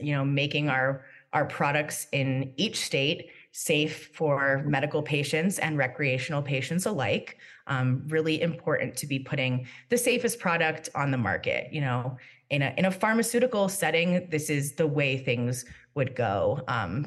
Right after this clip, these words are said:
from point A to point Z, um, from what we many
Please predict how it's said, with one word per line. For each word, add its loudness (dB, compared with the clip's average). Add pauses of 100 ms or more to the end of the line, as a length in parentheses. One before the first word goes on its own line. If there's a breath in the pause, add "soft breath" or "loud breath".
(120)
from 2
point -2
A 2
to -4
point -4
Z, -4 (220 loud breath)
um, 0
from -2
what -2
we -2
many -4